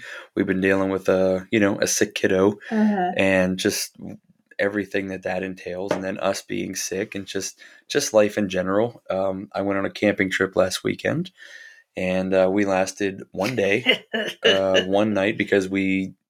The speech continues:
Speaker 1: camped in the middle of a winter storm that came through. Um, that was fun. Dumped a bunch of inches of snow on our,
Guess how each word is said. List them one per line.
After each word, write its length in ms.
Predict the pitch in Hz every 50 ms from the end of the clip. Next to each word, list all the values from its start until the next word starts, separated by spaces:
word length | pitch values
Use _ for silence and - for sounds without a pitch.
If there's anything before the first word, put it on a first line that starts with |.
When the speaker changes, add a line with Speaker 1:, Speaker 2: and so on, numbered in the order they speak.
| _ _ _ _ _ _ _
Speaker 1:
camped 260 | - - 98 98 95 101
in 80 | 98
the 80 | 98 98
middle 220 | 98 101 101 101
of 80 | 95 95
a 40 | 95
winter 240 | 95 98 98 98 95
storm 500 | - - - 104 98 95 101 110 120 123 - - - - - - - - _ _ _
that 140 | - 101 -
came 240 | - 101 98 98 95
through. 440 | 95 - - 104 101 98 110 131 135 127 - _ -
Um, 480 | 95 95 98 95 95 95 95 98 98 -
that 140 | 101 - -
was 100 | 113 -
fun. 440 | - - 98 98 95 98 110 123 123 - _ _ _ -
Dumped 200 | 95 95 92 95
a 60 | 95
bunch 240 | 95 101 98 98 -
of 80 | -
inches 320 | 101 98 92 - 101 95 95
of 80 | 92
snow 320 | - - 101 98 98 101 98
on 100 | 95 95
our, 240 | 95 95 95 95